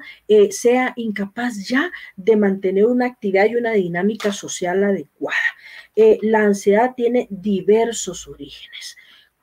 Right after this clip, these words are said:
¿Cómo vamos a saber el origen de la ansiedad? Mediante un proceso terapéutico en donde se le apliquen diversas, eh, eh, pruebas proyectivas, ¿verdad?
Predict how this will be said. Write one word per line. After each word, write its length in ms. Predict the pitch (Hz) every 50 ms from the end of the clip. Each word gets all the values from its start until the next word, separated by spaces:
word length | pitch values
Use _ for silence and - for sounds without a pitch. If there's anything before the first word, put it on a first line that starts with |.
| _ _ -
¿Cómo 340 | - 294 311 311 311 294
vamos 420 | 262 247 247 247 254 262 262 262 -
a 40 | 214
saber 440 | 202 - 202 170 185 214 226 233 226
el 120 | 208 202
origen 460 | 185 175 185 226 208 202 - 214 214
de 100 | 196 175
la 120 | 160 156 156
ansiedad? 420 | 143 - - 165 160 185 226 349 453 - _ _ _ _ _ - 202
Mediante 600 | 196 196 185 180 185 180 160 165 170 - 160 165
un 320 | 185 233 285 330 302 _
proceso 480 | - 208 202 - - 170 - - 160 -
terapéutico 840 | - 165 165 160 160 _ - 220 247 269 277 - 262 262 - 262
en 80 | 214 196
donde 300 | 185 170 165 160 160 156
se 180 | - - 165 160
le 120 | 156 156
apliquen 560 | 156 151 - 220 247 247 247 269 269 262 226
diversas, 640 | 196 190 175 180 190 208 208 - - 214 220 220 - - - - - _ _ -
eh, 420 | 190 185 180 175 175 170 170 160 151 151 147 - _ _ -
eh, 340 | 185 185 180 180 175 165 - _ _
pruebas 640 | - 247 240 226 214 202 226 349 381 - - _ _ _ _ _ _ _ _ _ _ -
proyectivas, 1080 | - 175 180 190 240 277 311 311 - _ - 180 170 170 214 381 - - - - _ _ _ _ _ -
¿verdad? 300 | 165 156 165 185 262